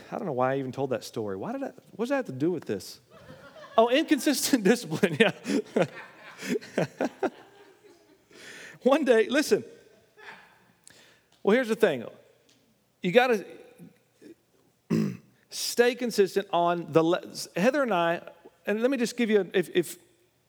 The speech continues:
a, a good rule of thumb. This is something that we do, is that we measure the penalty by the amount of licks that they get with the board. That's pretty simple, all right? Lying is always five. That's the maximum penalty. Lying is the worst thing you can do in our house.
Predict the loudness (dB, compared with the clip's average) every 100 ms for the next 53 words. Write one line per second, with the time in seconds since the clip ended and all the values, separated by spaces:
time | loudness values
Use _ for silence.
0 | _ -4 -4 -2 -2 2 2 4 0 2
1 | 0 0 -2 -2 -4 -2 -4 -2 2 0
2 | 0 -8 -20 _ 0 2 2 0 0 2
3 | 2 2 2 0 -2 0 -2 -2 0 0
4 | 0 0 2 2 2 0 0 2 0 2
5 | 2 2 0 -8 -4 -4 0 0 0 -2
6 | -4 -2 -2 -2 -6 -20 _ _ _ -8
7 | -4 -4 -4 -6 -6 -8 -10 _ _ _
8 | _ _ _ _ -4 0 -2 -4 -2 2
9 | 2 2 0 2 2 2 2 2 2 0
10 | -2 -2 -2 0 0 0 -2 -2 -2 -2
11 | -2 -2 -6 -12 _ _ _ _ _ _
12 | _ _ 2 2 2 0 2 2 4 2
13 | 0 0 0 2 2 2 0 -2 -4 -14